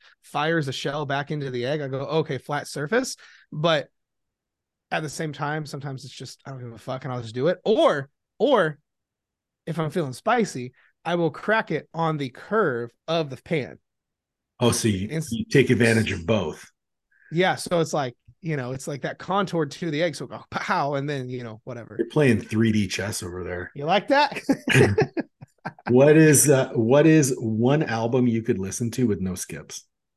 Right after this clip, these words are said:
Speaker 1: So this is why I'm the, where I'm a disappointment to society. I, I'm the worst music person ever. Um, and I don't, I, I, I, like, leave my Spotify, like, on shuffle,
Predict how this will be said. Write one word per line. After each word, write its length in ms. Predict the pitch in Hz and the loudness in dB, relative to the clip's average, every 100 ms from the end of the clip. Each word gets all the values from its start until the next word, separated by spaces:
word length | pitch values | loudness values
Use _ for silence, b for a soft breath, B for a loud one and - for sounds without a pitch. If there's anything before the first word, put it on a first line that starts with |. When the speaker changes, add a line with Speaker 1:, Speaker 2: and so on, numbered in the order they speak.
| _ _ _ _ _ _ _ _ _ _ - - _ | _ _ _ _ _ _ _ _ _ _ -20 -20 _
Speaker 1:
So 200 | - 190 | -2 2
this 200 | 190 196 | 2 2
is 120 | 277 | 2
why 180 | 202 175 | 4 4
I'm 160 | 151 160 | 2 0
the, 180 | 147 135 | -2 -2
where 140 | 156 | -2
I'm 140 | 147 | 0
a 40 | 139 | -4
disappointment 640 | 160 156 - 147 131 123 | -8 -10 -6 -4 -4 -8
to 100 | 135 | -10
society. 640 | 127 - 101 85 98 85 - | -10 -8 -6 -6 -8 -12 -4
I, 260 | 143 139 | -4 -2
I'm 80 | 180 | -2
the 100 | 185 | -2
worst 340 | 135 180 - | -2 -4 -6
music 320 | 135 135 127 - | -10 -8 -10 -10
person 320 | 139 135 120 | -10 -10 -8
ever. 440 | 110 131 202 240 b b - | -8 -2 0 -2 b b -4
Um, 360 | 151 135 131 _ _ - | 0 0 -4 _ _ -4
and 320 | 160 151 147 | -2 -2 -4
I 120 | - 151 | -4 -2
don't, 260 | 151 147 _ _ _ _ _ _ _ _ | -2 -4 _ _ _ _ _ _ _ _
I, 220 | 160 156 147 - | -8 -8 -10 -10
I, 220 | 147 139 - _ | -6 -6 -8 _
I, 100 | 147 | 2
like, 220 | 180 180 | 4 4
leave 160 | 143 160 | 2 -2
my 120 | 156 | -2
Spotify, 640 | 135 - 139 151 151 175 170 | -8 -6 -6 -6 -4 -4 -2
like, 140 | 147 | -4
on 100 | 131 | -8
shuffle, 460 | - 165 160 208 | -6 -6 -2 -4